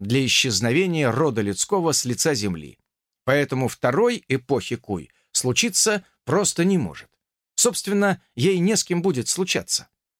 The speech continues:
Таким образом, имеющиеся скудные сведения о звере Пидзетти позволяют заключить, что появление этого животного в мире – воспринималось в Древнем Китае как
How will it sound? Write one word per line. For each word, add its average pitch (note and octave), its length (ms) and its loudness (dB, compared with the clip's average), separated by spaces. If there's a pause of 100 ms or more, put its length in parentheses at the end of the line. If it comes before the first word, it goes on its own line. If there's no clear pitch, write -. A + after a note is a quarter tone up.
(280)
Таким G#3+ 300 2
образом, D3+ 500 0 (320)
имеющиеся D#3+ 800 0
скудные B2+ 520 0
сведения C#3 680 -2 (260)
о A#2+ 100 0
звере B2+ 380 0
Пидзетти G#2+ 840 -6 (220)
позволяют F3 540 0
заключить, D#3 600 -4 (360)
что - 240 0
появление D#3 640 2
этого B2 420 -2
животного G2 640 -2 (200)
в F2+ 180 -6
мире – B2 480 0 (320)
воспринималось D3 920 0
в G2 160 -6
Древнем C#3 480 0
Китае E3+ 460 0
как - 300 -4